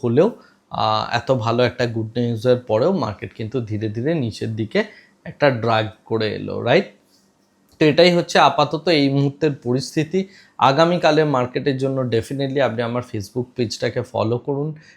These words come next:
এবং, আহ, সেখানে আমি, আহ, রীতিমতো আগামীকাল কি আপনি শর্ট টার্মে প্ল্যান নিতে পারেন, সেই বিষয়ে definitely একটা আমি রূপরেখা তৈরি করে দেবো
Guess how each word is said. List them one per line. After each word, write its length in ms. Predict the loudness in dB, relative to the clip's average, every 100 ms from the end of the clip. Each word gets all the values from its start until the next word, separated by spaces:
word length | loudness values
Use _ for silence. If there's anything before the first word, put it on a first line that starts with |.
| _
এবং, 380 | -4 -2 -2 -2
আহ, 380 | -2 0 0 -2
সেখানে 500 | -2 -2 0 0 0
আমি, 480 | 0 -2 -2 -4 -6 -2
আহ, 200 | 0 2
রীতিমতো 500 | 0 -2 -4 -2 0
আগামীকাল 680 | 0 0 -4 -4 -2 -2 -2 -4
কি 140 | -2
আপনি 200 | 0 -4
শর্ট 260 | -4 -4 -4
টার্মে 260 | -6 -6 -6
প্ল্যান 320 | -6 -2 0
নিতে 280 | -2 -4 -4
পারেন, 300 | -4 -4 -6 -10 -20 _ -8
সেই 200 | -2 0
বিষয়ে 440 | -2 -2 -2 0
definitely 540 | -2 -4 -6 -6 -4
একটা 280 | -4 -4 -6
আমি 360 | -8 -8 -10 -10
রূপরেখা 580 | -4 0 0 0 -4 -4
তৈরি 340 | -6 -4 -4 -4
করে 240 | -2 -2
দেবো 320 | -4 -6 -8